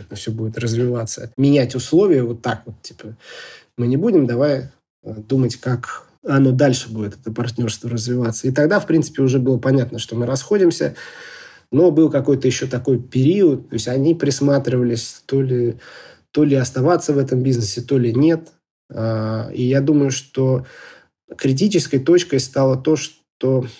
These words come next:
у них, грубо говоря, были одни ожидания о динамике роста компании, а у меня были, ну, не то что другие ожидания, а у меня были реалии, то, как может развиваться контакт-центр, с какой скоростью.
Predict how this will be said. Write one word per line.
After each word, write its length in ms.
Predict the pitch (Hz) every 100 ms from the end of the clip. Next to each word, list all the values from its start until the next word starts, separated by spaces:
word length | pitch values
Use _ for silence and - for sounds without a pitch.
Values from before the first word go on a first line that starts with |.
| - _
у 100 | 143 139
них, 340 | 165 - -
грубо 280 | 135 143 135
говоря, 240 | 139 135
были 200 | 127 139
одни 340 | 143 147 180 233
ожидания 800 | 175 135 135 135 117 107 110 - _
о 120 | 143
динамике 600 | 120 135 143 127 120 -
роста 360 | 131 123 - 117
компании, 680 | 127 113 110 123 113 - - _ - - - - - _
а 160 | 143 135
у 80 | 131
меня 560 | 135 156 214 208 196 -
были, 640 | 117 143 165 151 143 135 _ _ _ _ _ -
ну, 100 | 135
не 120 | 123
то 100 | -
что 120 | 214
другие 380 | 196 185 165 147
ожидания, 480 | 135 135 131 117 110
а 100 | 113
у 40 |
меня 160 | 131 147
были 300 | 139 143 -
реалии, 640 | 139 151 143 123 104 101 -
то, 160 | - 127
как 320 | - 107 -
может 340 | 117 104 113 117
развиваться 800 | 107 113 120 117 - 120 117 117
контакт-центр, 600 | 120 113 117 - 165 117
с 60 | -
какой 280 | 131 131
скоростью. 680 | 127 - 123 107 - - -